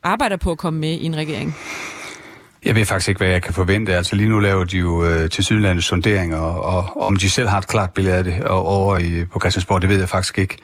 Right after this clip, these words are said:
Speaker 2: Så, så jeg ved ikke, hvad min forventning er til, til weekenden på det her spørgsmål.
Speaker 1: Men ved du noget om, hvad stemningen er i Venstre? Jeg ved godt, I er et stort parti.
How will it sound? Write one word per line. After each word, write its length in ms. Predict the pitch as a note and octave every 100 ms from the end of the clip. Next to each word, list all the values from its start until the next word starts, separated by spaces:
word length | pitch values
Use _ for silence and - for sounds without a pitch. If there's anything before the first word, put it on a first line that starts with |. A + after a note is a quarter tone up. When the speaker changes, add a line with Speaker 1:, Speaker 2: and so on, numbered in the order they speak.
| - - -
Speaker 2:
Så, 260 | - G2 F#2+
så 160 | -
jeg 220 | F#2+ F#2+ F#2
ved 80 | G2+
ikke, 220 | G2 G2+
hvad 100 | G2
min 180 | F#2+ F#2
forventning 380 | F#2+ F#2+ F2
er 120 | F2 F#2
til, 320 | - F2 E2+
til 180 | - F2
weekenden 480 | F#2 F#2 E2 D#2+
på 160 | F2 -
det 120 | F2+
her 100 | F2+
spørgsmål. 440 | F2+ F2+ F#2 - - - - - -
Speaker 1:
Men 180 | G3
ved 140 | G3+ C4+
du 120 | D#4
noget 260 | A#3 A3 A3
om, 140 | F#3
hvad 140 | A#2
stemningen 600 | F3 - A#3 A#3 C4 A3+ -
er 200 | E3+ F#3
i 140 | A#3+
Venstre? 360 | F#3 E3+ - A3
Jeg 120 | F#3+
ved 160 | F#3+ G3+
godt, 220 | A#3+ G#3
I 40 |
er 40 | G#3
et 60 |
stort 320 | - - F#3+ F#3
parti. 400 | A3 - A#3